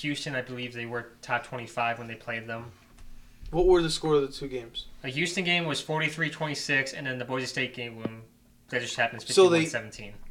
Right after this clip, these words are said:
Speaker 2: Yeah, they easily won both those games. Their defense is a lot better when people give them credit, and their quarterback's
Speaker 1: No, no
Speaker 2: one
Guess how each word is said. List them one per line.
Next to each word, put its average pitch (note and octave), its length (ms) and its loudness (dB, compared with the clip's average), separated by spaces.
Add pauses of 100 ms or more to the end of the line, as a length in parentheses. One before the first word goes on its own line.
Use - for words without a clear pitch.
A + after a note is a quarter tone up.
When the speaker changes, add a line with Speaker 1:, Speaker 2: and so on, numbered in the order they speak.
Speaker 2:
Yeah, F3 280 10
they D3 180 4
easily F3 520 2
won E3 220 6
both D3+ 240 2
those D3 180 2
games. C#3+ 280 0
Their D3+ 120 4
defense D#3 500 0
is C#3+ 140 0
a C#3+ 60 4
lot C#3+ 200 6
better C#3+ 220 6
when C#3 120 4
people C#3+ 220 0
give C#3 120 -2
them C#3 80 -2
credit, C#3+ 240 6
and C#3 80 -2
their C3+ 120 2
quarterback's C#3+ 540 6
Speaker 1:
No, F#3+ 60 4
no - 0 -
Speaker 2:
one F#3+ 140 4